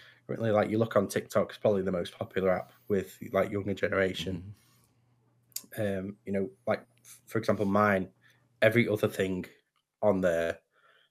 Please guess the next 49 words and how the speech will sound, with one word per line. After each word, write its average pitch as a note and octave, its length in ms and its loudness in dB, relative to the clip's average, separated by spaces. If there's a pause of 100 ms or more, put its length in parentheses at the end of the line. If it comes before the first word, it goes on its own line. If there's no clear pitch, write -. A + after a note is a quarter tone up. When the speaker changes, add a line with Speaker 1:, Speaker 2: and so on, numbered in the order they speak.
(640)
Speaker 1:
is F#2+ 280 -2
anime G2 400 0
related F2+ 440 -2
in F2+ 100 -6
some G2+ 220 -2
way. F#2+ 340 0 (460)
Like, - 180 -6 (140)
like, - 160 -6
there's - 180 -4
no, G#2 300 4
there's G#2+ 140 0
no G#2+ 120 4
escape F#2+ 320 -2
from F#2+ 180 2
it. F#2 120 2
And G#2+ 100 0
then G2 100 -2
you G2 80 -2
could, G#2 280 -6
you G2+ 120 -10
go G#2 160 2
on, F#2+ 120 -4
like, G2 240 -6
places G#2+ 240 -2
like G#2 140 -2
Facebook, G2+ 460 -2
Twitter, G2 260 -2
Instagram, G2 540 0 (680)
all A2+ 360 4
custom B2 400 2
adverts G2+ 600 2
are G#2 120 2
all, G2+ 100 4
like, F#2+ 320 2
anime G2+ 320 2
related F#2+ 440 0
for, - 160 -4
like, F#2 300 0 (120)
the G2+ 80 2
latest G2+ 340 4
shoes G#2 440 0
that - 100 -2
have G2+ 120 -2
come G#2+ 160 2
out F#2+ 240 2
with, F#2+ 200 -6
Speaker 2:
<laughs> - 0 -
Speaker 1:
like, F2+ 320 -2 (680)
um, G#2 560 4